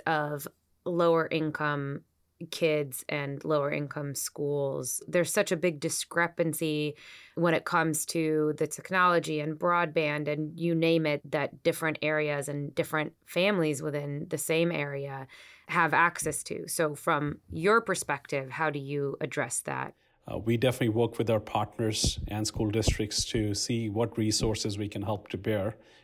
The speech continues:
Speaker 2: in those circumstances. As hybrid learning became the norm,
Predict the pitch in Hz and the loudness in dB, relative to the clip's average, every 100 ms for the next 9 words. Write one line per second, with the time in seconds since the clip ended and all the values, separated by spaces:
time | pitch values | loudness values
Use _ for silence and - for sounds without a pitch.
0 | _ 104 101 104 98 104 95 104 101 98 | _ -4 -2 0 0 -2 -4 -4 -4 -4
1 | - 98 - - - - - - - 127 | -4 -4 -4 -4 -8 -20 -20 -18 -6 0
2 | 156 143 - - 120 113 120 107 107 104 | 2 2 0 0 0 2 0 2 0 0
3 | 98 95 - _ _ _ _ _ - 110 | -2 -6 -12 _ _ _ _ _ -4 -2
4 | - 117 110 104 113 101 98 | 0 0 0 0 2 0 -2